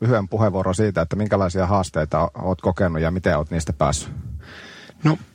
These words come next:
Speaker 2: no kyllä ihan viimeaikaiset haasteet on esimerkiksi siinä, että jos, kun tätä ei jostain syystä saa soimaan niin kuin valtamedian tätä musiikkia, ja sitä kautta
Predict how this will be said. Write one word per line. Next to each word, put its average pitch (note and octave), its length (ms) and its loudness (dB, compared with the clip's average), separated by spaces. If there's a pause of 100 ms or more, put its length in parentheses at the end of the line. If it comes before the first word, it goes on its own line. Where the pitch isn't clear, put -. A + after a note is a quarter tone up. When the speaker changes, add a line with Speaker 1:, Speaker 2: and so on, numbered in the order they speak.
(440)
Speaker 2:
no D#3+ 140 4
kyllä D3+ 180 2
ihan C#3+ 180 -2
viimeaikaiset C3+ 560 -2
haasteet A#2 460 0
on A#2 180 -2
esimerkiksi G#2 480 0
siinä, A2 240 2
että F#2+ 240 -2
jos, - 280 -2 (640)
kun A2 200 -2
tätä A#2+ 280 2
ei A#2 180 0
jostain A2+ 360 -2
syystä G2+ 340 -4
saa F#2+ 320 0 (440)
soimaan E2+ 560 -2
niin E2+ 140 -8
kuin E2+ 220 -4 (720)
valtamedian A2 640 0
tätä B2 220 -2
musiikkia, A#2 640 -2 (1120)
ja G2 320 2 (120)
sitä G#2 320 0
kautta F#2 520 -2